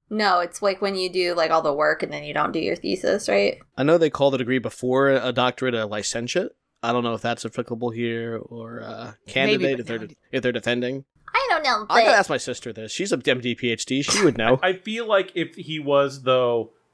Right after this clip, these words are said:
Speaker 4: Thontorvrak Esquire, then we wouldn't find out about that until he got the contract and then came back with, like, with equally devastating legalese and lightning.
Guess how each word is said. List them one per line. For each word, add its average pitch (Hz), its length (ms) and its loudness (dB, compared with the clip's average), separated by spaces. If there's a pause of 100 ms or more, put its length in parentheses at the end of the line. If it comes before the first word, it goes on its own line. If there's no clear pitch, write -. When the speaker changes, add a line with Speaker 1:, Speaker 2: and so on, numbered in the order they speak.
(100)
Speaker 4:
Thontorvrak 113 800 0
Esquire, 131 720 -2 (360)
then 120 540 2
we 135 160 -2
wouldn't 131 380 0
find 117 320 2
out 110 140 4
about 107 340 0
that 107 260 0
until 113 400 -2
he 113 160 -10
got 107 220 0
the 98 80 -12
contract 98 800 -6
and 101 180 -4
then 98 120 -4
came 113 280 0
back 104 340 -2
with, 104 240 -6
like, 101 320 0 (280)
with 120 160 4 (420)
equally 156 460 -2
devastating 123 840 0
legalese 117 680 -2
and 107 200 -4
lightning. 98 440 -6